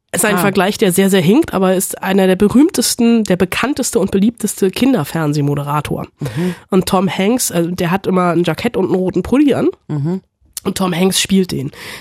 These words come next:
Speaker 1: Äh, und wenn man Mister Rogers kennt, wird man diesen Film lieben. Und wenn man mit Rog-, Mis-, Mister Rogers noch nie gehört hat, so wie du, wird man mit diesem Film überhaupt nichts anfangen können.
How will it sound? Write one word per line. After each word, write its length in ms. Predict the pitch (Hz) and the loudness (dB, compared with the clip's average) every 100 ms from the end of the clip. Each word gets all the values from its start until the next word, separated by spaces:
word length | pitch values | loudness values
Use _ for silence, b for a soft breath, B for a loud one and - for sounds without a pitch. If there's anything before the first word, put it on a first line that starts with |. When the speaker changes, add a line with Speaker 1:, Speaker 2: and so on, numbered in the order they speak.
| B | B
Speaker 1:
Äh, 260 | - 185 175 | -2 2 2
und 240 | - 196 | 2 2
wenn 120 | 180 220 | 2 2
man 200 | 240 226 | 2 2
Mister 220 | 214 202 | 2 0
Rogers 440 | 180 185 185 165 | 0 -2 -2 -4
kennt, 320 | - 190 302 | -2 0 2
wird 120 | 196 190 | 0 0
man 100 | 190 | 0
diesen 200 | 185 185 | 0 0
Film 280 | - 180 | 2 2
lieben. 380 | 170 170 262 262 | 4 2 2 2
Und 140 | 226 185 | 2 2
wenn 80 | |
man 260 | 180 185 180 | 2 2 2
mit 120 | 196 | 0
Rog-, 260 | 175 180 - | 0 -4 -2
Mis-, 220 | 202 175 196 | -2 0 0
Mister 340 | 180 - 175 | -2 0 0
Rogers 360 | 170 180 202 180 | 0 0 -2 2
noch 100 | 175 | 4
nie 120 | 202 | 6
gehört 320 | 196 196 - | 6 2 0
hat, 80 | 202 | -2
so 140 | 185 | 0
wie 80 | 180 | 0
du, 320 | 165 220 233 | 2 0 2
wird 120 | 208 175 | 0 2
man 140 | 185 | 2
mit 120 | 185 | 2
diesem 160 | 180 175 | 0 0
Film 180 | 190 175 | 2 0
überhaupt 200 | 151 - | 0 -4
nichts 160 | 151 | -2
anfangen 380 | 151 262 180 156 | 0 -2 0 -2
können. 220 | 156 180 | 0 -2